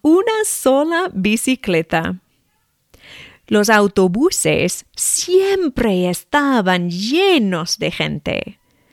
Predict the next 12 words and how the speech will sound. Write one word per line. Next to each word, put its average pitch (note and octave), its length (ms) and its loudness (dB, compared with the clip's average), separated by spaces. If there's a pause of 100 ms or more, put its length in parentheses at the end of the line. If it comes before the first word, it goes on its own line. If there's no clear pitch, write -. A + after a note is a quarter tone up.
(560)
Unas C#4 420 2
personas E3+ 840 -2 (220)
montaban G3 1040 2 (160)
por D#4 400 4
encima D4 1160 0
del A3+ 240 2
autobús F3 840 -4 (600)
y - 160 0 (100)
otros A#3+ 720 0 (300)
agarraron A#3 1000 2
las G#3+ 300 0
ventanas F#3+ 840 0